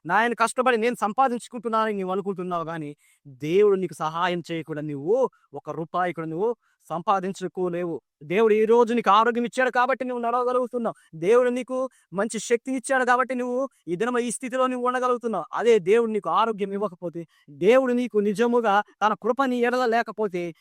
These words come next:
నువ్వు నేను ఎలాంటి వారమై ఉండేవా-, ఎలాంటి స్థితిని కలిగి ఉండేవారము ఒకసారి జ్ఞాపకం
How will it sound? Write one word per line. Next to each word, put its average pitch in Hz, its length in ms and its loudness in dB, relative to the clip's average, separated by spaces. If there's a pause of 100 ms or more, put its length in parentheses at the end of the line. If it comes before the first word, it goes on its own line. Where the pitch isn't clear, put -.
(140)
నువ్వు 196 340 0
నేను 180 160 -2
ఎలాంటి 175 560 -4
వారమై 156 400 -4
ఉండేవా-, 139 540 -10
ఎలాంటి 226 260 0
స్థితిని 262 300 -4
కలిగి 269 280 0
ఉండేవారము 226 720 0
ఒకసారి 165 300 -8
జ్ఞాపకం 202 420 -2